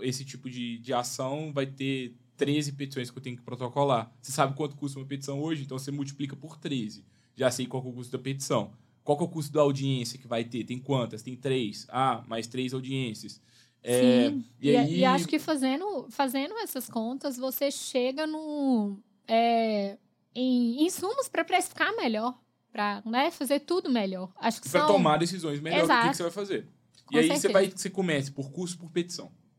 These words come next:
Speaker 1: E depois você fala assim, "Ah, agora deixa eu entender por tipo de petição."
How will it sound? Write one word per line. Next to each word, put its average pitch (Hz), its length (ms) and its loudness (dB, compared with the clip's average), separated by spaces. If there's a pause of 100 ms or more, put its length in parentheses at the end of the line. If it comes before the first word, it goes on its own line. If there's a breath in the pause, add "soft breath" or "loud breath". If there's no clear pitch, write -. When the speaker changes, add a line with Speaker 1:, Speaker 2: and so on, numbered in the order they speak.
(500)
Speaker 1:
E 135 60 -8
depois 170 380 4
você 180 200 0 (120)
fala 160 160 -4
assim, 160 160 -6
"Ah, 180 180 4
agora 175 260 0
deixa 196 200 -8
eu 226 40 -10
entender 202 200 -8
por 208 240 -12
tipo 277 320 -4
de - 80 -16
petição." 147 440 -6